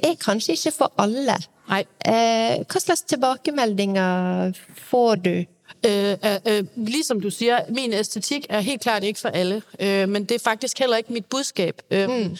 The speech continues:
Speaker 2: men lad os lige starte med de tilbagemeldinger. Jeg har jo faktisk, i min nye bog har jeg jo valgt at tage en side med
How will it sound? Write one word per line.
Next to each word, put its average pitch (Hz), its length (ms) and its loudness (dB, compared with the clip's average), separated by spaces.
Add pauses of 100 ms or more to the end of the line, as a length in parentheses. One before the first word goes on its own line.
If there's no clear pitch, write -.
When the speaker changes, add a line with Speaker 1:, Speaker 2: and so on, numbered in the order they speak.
(720)
Speaker 2:
men 262 120 0
lad 226 100 2
os 220 80 -4
lige 277 100 -4
starte 262 240 0
med 247 100 -4
de 208 100 -6
tilbagemeldinger. 208 600 0
Jeg 202 120 2
har 220 60 0
jo 226 40 0
faktisk, 233 360 0
i 233 40 -6
min 226 180 -2
nye 269 140 0
bog 220 240 2
har 190 120 0
jeg 190 100 2
jo 185 40 0
valgt 214 320 2
at 190 60 -4
tage 214 180 -2
en 190 100 -4
side 269 420 -2
med 226 260 -2